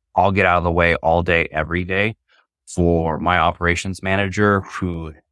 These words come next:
has way more years than I do in multiple industries. They worked at the, some of the big companies that you mentioned. They came in on board,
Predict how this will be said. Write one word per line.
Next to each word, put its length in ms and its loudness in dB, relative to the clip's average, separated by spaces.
has 420 0
way 160 2
more 240 4
years 280 2
than 120 -8
I 140 2
do 400 -4
in 120 -10
multiple 400 -6
industries. 560 -4
They 80 -2
worked 380 0
at 100 0
the, 100 -10
some 200 0
of 60 2
the 80 0
big 200 -2
companies 480 0
that 140 -2
you 80 -4
mentioned. 440 0
They 100 0
came 240 0
in 100 2
on 160 2
board, 340 0